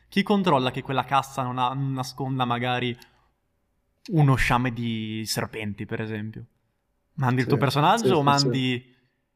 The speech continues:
Speaker 1: l'halfling che hai tirato facendo venti su
Speaker 2: L'halfling
Speaker 1: venti?
Speaker 2: Pippo.
Speaker 1: Mandi
Speaker 2: C'è
Speaker 1: l'halfling
Speaker 2: sempre bisogno,
Speaker 1: Pippo.
Speaker 2: c'è sempre bisogno dell'halfling Pippo, comunque, in ogni party, quindi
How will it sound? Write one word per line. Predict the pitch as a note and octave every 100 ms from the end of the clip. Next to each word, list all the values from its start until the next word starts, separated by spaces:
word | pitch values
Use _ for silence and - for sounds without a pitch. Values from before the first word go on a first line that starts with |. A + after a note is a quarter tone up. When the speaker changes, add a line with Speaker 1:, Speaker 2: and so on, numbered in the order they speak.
| _ -
Speaker 1:
l'halfling | B2+ C3 B2+ A#2+ B2 - B2 A#2+ A#2+ B2 A#2+ A#2+
che | B2
hai | A#2+ A2+
tirato | B2+ A#2 A2+ A2+ A#2 A2 A2+ A#2 A#2+
facendo | - - A#2+ A#2+
venti | A2 A#2 A#2 B2
su | C#3
Speaker 2:
L'halfling | A2+ D3
Speaker 1:
venti? | C3 G#2+ D#3 D3 -
Speaker 2:
Pippo. | C#3 C3+ C3+ _ _
Speaker 1:
Mandi | - D3 F3+ G#3
Speaker 2:
C'è | E3+
Speaker 1:
l'halfling |
Speaker 2:
sempre | - E3 D3+
bisogno, | C#3+ C#3+ C#3 C3+
Speaker 1:
Pippo. | C3+ C#3 - _ _
Speaker 2:
c'è | -
sempre | D#3 G#3+ G#3 G3
bisogno | E3 D#3 D#3
dell'halfling | D3 C#3 C3+ C3+ C3
Pippo, | B2 B2 A#2 A#2
comunque, | G#2+ A2+ A2+ G#2+ A2+
in | A#2
ogni | A#2+ A#2
party, | G#2+ G#2+ G#2 G#2 -
quindi | G#2 B2 A2+ G#2